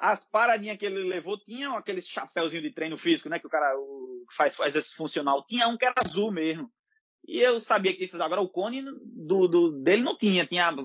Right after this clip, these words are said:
verde limão, tinha amarelo <laughs> e tinha uma outra desgraça lá.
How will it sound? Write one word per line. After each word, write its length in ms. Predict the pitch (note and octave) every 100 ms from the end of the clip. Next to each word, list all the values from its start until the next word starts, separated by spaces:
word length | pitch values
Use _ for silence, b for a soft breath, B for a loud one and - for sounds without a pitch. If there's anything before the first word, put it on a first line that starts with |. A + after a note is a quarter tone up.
| A#2 -
verde 280 | G#3 G#3+
limão, 640 | F3+ D#3+ D#3+ G#3 C4 C#4+ C#4+
tinha 200 | - -
amarelo 640 | G3 F#3 D#3+ F3+ A#3+ G3+ -
<laughs> 40 |
e 80 | A3
tinha 140 | - A3
uma 200 | G#3 F#3+
outra 280 | F#3+ D3+ F3+
desgraça 440 | D#3+ D#3+ D#3 D3
lá. 220 | C3+ A#2+